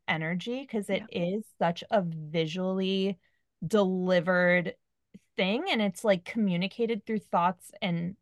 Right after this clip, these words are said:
Speaker 1: sorry, not thoughts, <laughs> through, like, imagery generally,
Speaker 2: Yeah.
Speaker 1: but even, like, through auditory visuals, if that makes sense. Um,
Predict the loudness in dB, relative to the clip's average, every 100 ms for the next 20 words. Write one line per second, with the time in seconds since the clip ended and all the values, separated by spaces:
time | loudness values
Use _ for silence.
0 | _ 0 0 0 -4 -2 -6 -6 -14 -6
1 | -2 4 4 4 -2 -14 4 6 6 -2
2 | _ 0 4 4 2 2 0 0 0 2
3 | 2 0 0 -4 -6 -6 -2 0 0 -2
4 | -2 0 2 0 -2 -8 _ _ _ _
5 | _ _ _ _ _ _ 4 6 6 2
6 | 2 2 2 -2 -6 -12 -20 -10 -4 -4
7 | -2 -6 -8 -10 -14 -6 0 0 0 -2
8 | -2 -2 -6 _ -20 -20 4 10 10 10
9 | 6 0 -4